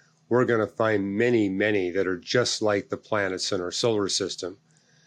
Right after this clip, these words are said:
Well, here we are in twenty twenty-two. Uh, the list of, uh, discovered and measured, uh, planets outside of our solar system now stands above five thousand. And of all those five thousand plus,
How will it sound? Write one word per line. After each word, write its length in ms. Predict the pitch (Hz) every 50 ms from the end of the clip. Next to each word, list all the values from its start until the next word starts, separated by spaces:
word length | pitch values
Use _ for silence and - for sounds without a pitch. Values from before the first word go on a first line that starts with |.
| _ _ _ _
Well, 140 | - 123 123
here 200 | 110 104 151 170
we 180 | 165 151 131 120
are 360 | 123 120 123 123 123 123 120
in 180 | 110 107 98 95
twenty 340 | - - - 117 113 104
twenty-two. 840 | 95 - - 110 107 101 98 90 - - 117 110 104 107 110 113 107 - _ _ _ _ _ _ _ _ _ -
Uh, 140 | 107 107
the 140 | 104 - 104
list 360 | 101 101 131 139 - - -
of, 200 | 131 120 104 87
uh, 180 | 107 107 104 101
discovered 720 | - - 107 101 - - - - 120 120 104 123 120 113
and 220 | 110 104 92 95 92
measured, 420 | 104 110 104 98 107 110 104 95 - _ _ _ _ _ _
uh, 200 | 107 104 95 92
planets 580 | - - - - 117 113 113 113 107 - - -
outside 400 | 110 101 - - - 110 104 92
of 100 | 95 87
our 100 | 92 90
solar 380 | - - 120 107 110 107 104
system 560 | 95 - - 117 101 - - 117 113 113 107 - _ _ _ _ _ _ _
now 240 | - 113 113 113 110
stands 480 | 104 - - - 110 107 110 110 92
above 340 | 98 87 87 104 104 95 -
five 360 | - - 113 104 104 98 -
thousand. 640 | - - 104 98 101 104 98 101 113 117 120 117 - _ _ _ _ _ _ _ _ _ _ _ _ _
And 240 | 104 98 98 98 107
of 260 | 107 117 131 117 107
all 280 | 120 120 123 120 123 117
those 280 | 113 117 113 104 -
five 340 | - - 113 107 107 104 98
thousand 500 | - 113 107 101 101 92 - 101 95 87
plus, 440 | - - 107 101 98 98 - -